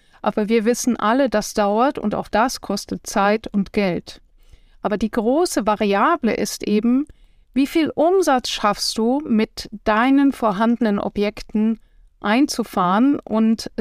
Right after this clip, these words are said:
das kann ich dir wirklich sagen, da hast du einen riesen Hebel. Du darfst es eben einfach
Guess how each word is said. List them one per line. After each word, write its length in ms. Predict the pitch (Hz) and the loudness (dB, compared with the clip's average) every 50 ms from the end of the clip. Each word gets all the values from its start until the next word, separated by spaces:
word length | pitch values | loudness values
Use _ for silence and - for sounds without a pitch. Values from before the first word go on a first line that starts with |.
| - - | -4 -2
das 220 | 233 233 - - | -2 -2 -2 -2
kann 180 | - 254 233 240 | 0 0 0 0
ich 100 | - - | 0 0
dir 140 | 233 196 | -2 -2
wirklich 340 | - 220 - - 220 202 - | -2 -4 -4 -4 -6 -6 -4
sagen, 500 | - 202 190 196 214 214 247 254 269 269 - _ _ _ _ - _ _ _ - _ _ _ _ | -2 0 0 2 2 2 0 0 0 -2 -6 _ _ _ _ -20 _ _ _ -20 _ _ _ _
da 400 | - 196 208 233 262 269 240 208 | 0 2 4 4 4 2 2 0
hast 280 | 226 214 - - - | -2 -2 -2 -2 -2
du 120 | 226 196 - - | -2 -2 -2 0
einen 480 | 202 202 196 185 185 185 175 180 185 - - _ | 0 0 0 0 0 0 0 -2 -2 -4 -4 _
riesen 1080 | - - 202 208 226 233 247 254 254 254 254 233 214 196 - 214 208 208 208 226 233 | -2 0 0 0 0 2 2 2 4 2 2 0 -2 -6 -2 -2 0 2 2 2 2
Hebel. 600 | 196 - 240 233 240 226 190 - 185 185 175 202 - - - _ _ _ _ | 2 0 0 2 2 2 2 0 -2 -2 -2 -6 -8 -12 -20 _ _ _ _
Du 80 | - 208 - - | -8 -8 -4 0
darfst 340 | 202 185 196 226 - - | 2 2 2 0 0 -2
es 140 | 269 247 - | -4 -4 -4
eben 320 | - - 208 - 220 214 - - | -2 -2 0 2 2 0 0 -2
einfach 560 | 202 190 190 190 - - 196 190 - - | -2 -2 -2 -2 -2 -2 -4 -4 -4 -8